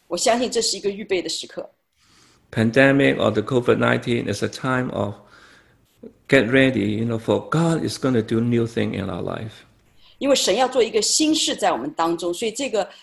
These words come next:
Speaker 1: 疫情是我们的一个预备。
Speaker 2: We are not looking for a comfortable life.
Speaker 1: 我们并不是在寻找一个舒适的生活，
Speaker 2: But a meaningful life.
Speaker 1: 却是一个有意义的生活。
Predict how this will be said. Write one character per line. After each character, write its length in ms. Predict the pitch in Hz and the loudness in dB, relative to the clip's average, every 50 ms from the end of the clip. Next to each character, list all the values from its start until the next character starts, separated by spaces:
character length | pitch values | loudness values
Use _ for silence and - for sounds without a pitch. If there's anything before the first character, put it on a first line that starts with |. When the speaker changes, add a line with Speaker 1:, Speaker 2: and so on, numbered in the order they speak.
| _ _ _ | _ _ _
Speaker 1:
疫 180 | - 262 269 202 | -4 -4 -2 0
情 320 | - - - - 160 170 | 0 0 -2 -2 -4 -4
是 180 | - - - 240 | -4 -2 0 2
我 120 | 208 151 | 2 2
们 140 | 147 170 160 - - _ _ _ _ _ _ _ _ _ | 0 0 -4 -6 -16 _ _ _ _ _ _ _ _ _
的 120 | 190 180 | 0 0
一 120 | - 185 180 | 0 -2 -2
个 100 | 190 180 | -2 -2
预 160 | 185 196 175 | -2 -2 -2
备。 300 | - 160 117 85 - - _ _ _ _ _ _ _ - - _ _ _ _ _ _ _ | -2 -2 -2 -2 -4 -12 _ _ _ _ _ _ _ -20 -20 _ _ _ _ _ _ _
Speaker 2:
We 140 | - 113 247 | 2 4 4
are 100 | 185 151 | 6 4
not 200 | 180 92 - - | 4 4 4 6
looking 380 | 143 170 170 - 175 156 113 117 | 6 6 6 6 2 2 2 4
for 420 | 113 120 107 107 98 95 92 92 - - - - - - - - _ _ - | 2 2 2 2 2 0 -2 -4 -8 -12 -20 -20 -20 -20 -20 -20 _ _ -4
a 160 | - - 92 | -2 -2 -2
comfortable 720 | - - - 180 170 165 - 135 123 131 110 - 117 117 113 | -2 0 2 2 2 2 0 -2 -2 -2 0 4 4 4 6
life. 460 | 107 101 95 87 - - 110 - - - - - _ _ _ _ _ _ _ _ _ _ | 6 4 4 2 0 -4 -8 -12 -16 -18 -20 -20 _ _ _ _ _ _ _ _ _ _
Speaker 1:
我 100 | - 214 | -2 0
们 160 | 220 262 277 269 | 0 0 0 4
并 200 | - 320 320 - | 4 4 4 4
不 120 | - 240 233 | 2 0 -2
是 280 | - - - 226 208 208 | -2 -2 -2 -2 -4 -4
在 360 | - 233 214 190 175 180 180 | -2 0 2 4 4 2 0
寻 260 | - - - 196 226 | -4 -2 0 0 0
找 220 | 233 233 185 196 | 0 0 -2 -2
一 140 | 120 175 - | -2 -4 -6
个 100 | - 208 | -8 -6
舒 320 | 185 - - - 311 311 311 | -6 -4 -2 -2 0 0 0
适 240 | - - - 180 | 0 0 -2 -4
的 80 | - 151 | -4 -4
生 240 | 151 - 170 165 175 | -4 -2 -2 -4 -4
活， 260 | - - - - - _ _ _ _ _ _ _ _ _ _ _ _ _ _ | -6 -12 -16 -18 -20 _ _ _ _ _ _ _ _ _ _ _ _ _ _
Speaker 2:
But 160 | - 110 110 | 0 0 2
a 60 | 113 | 2
meaningful 640 | 117 117 123 131 139 135 131 120 117 117 - 113 101 101 | 0 4 6 6 6 6 6 2 0 0 0 0 0 0
life. 300 | 92 92 90 - - - - - _ _ _ _ _ _ _ _ _ _ _ _ _ _ _ | 0 -2 -4 -6 -10 -12 -18 -20 _ _ _ _ _ _ _ _ _ _ _ _ _ _ _
Speaker 1:
却 120 | - 285 254 | -2 0 0
是 160 | 262 - 247 | 0 0 -2
一 60 | 214 | -4
个 80 | 214 226 | -6 -4
有 240 | 196 175 - - - | 0 0 0 0 -2
意 160 | 262 285 240 | -4 -4 -2
义 80 | 202 165 | -2 -4
的 80 | 143 | -4
生 240 | 143 - - - 147 | -4 -6 -6 -8 -10
活。 220 | - - - - | -12 -16 -20 -20